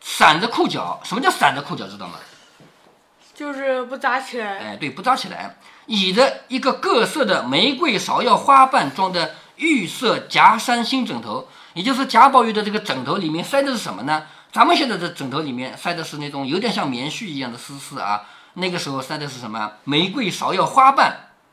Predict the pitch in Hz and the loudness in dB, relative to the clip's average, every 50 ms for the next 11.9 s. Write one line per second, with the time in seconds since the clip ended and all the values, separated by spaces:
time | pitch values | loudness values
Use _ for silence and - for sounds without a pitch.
0 | _ _ _ _ - - 185 202 214 - - - 294 330 330 311 320 311 294 240 | _ _ _ _ -6 2 6 6 6 6 4 4 6 6 6 8 8 6 6 6
1 | 160 147 143 170 - - 277 - - 220 - 285 - - - 160 208 208 - - | 4 0 0 0 0 0 0 2 4 6 6 6 6 6 4 4 4 2 0 -4
2 | - 120 110 - - 180 208 233 233 185 180 185 180 208 214 208 214 185 147 131 | -8 -8 -8 -4 2 2 4 4 4 2 0 0 -2 -2 -2 -2 -2 -4 -4 -6
3 | 151 147 143 - - 214 233 208 226 233 - - - - - - - _ - 202 | -6 -8 -8 -4 -4 -2 2 4 4 4 4 2 -6 -18 -20 -20 -16 _ 6 8
4 | 311 - - - 180 196 220 226 226 - - - _ _ - 302 311 285 - 285 | 8 8 6 4 2 2 2 0 0 -4 -10 -20 _ _ 4 6 6 8 6 6
5 | 277 - - 170 165 165 208 311 381 403 - - - 180 156 131 127 151 180 147 | 6 4 2 2 4 6 6 6 4 2 0 0 0 0 0 -2 2 4 4 4
6 | 131 127 127 135 190 311 415 349 - - - - 143 131 131 127 - - - 339 | 4 2 -2 -2 0 2 2 2 0 0 -6 -12 -16 -16 -16 -12 -8 0 4 4
7 | 240 - - 170 151 127 107 - - 143 139 143 180 240 330 311 185 - - - | 4 4 0 -2 -4 -4 -4 -4 -6 -6 -4 -4 -4 -4 -2 -2 -2 -2 -4 -10
8 | - - - 196 196 196 196 302 294 302 311 269 214 285 269 254 262 - - - | -18 -14 -8 -6 -6 -2 0 0 0 0 0 -2 0 2 2 2 0 -4 -12 -16
9 | _ - 294 359 339 247 196 165 160 - - 254 202 160 - - - - - 151 | _ -4 0 2 2 2 0 -2 -6 -4 -2 0 0 0 0 -4 -10 -14 -8 -4
10 | - 160 202 247 294 311 - - 320 359 233 - - - - - _ _ _ - | -2 0 2 2 2 2 2 2 2 2 2 2 0 -4 -14 -20 _ _ _ -16
11 | - - 147 151 170 233 381 392 - - 392 311 202 151 - - - | -12 -8 -4 -2 -2 0 0 -2 -2 -4 -4 -4 -4 -4 -6 -6 -12